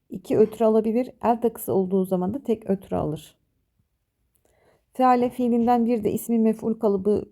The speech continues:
türetelim. M getirdik. Mef'u, burayı uzatıyoruz vav ile.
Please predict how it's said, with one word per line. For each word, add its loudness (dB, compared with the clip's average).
türetelim. -2
M 2
getirdik. -2
Mef'u, 0
burayı 4
uzatıyoruz -2
vav 0
ile. -2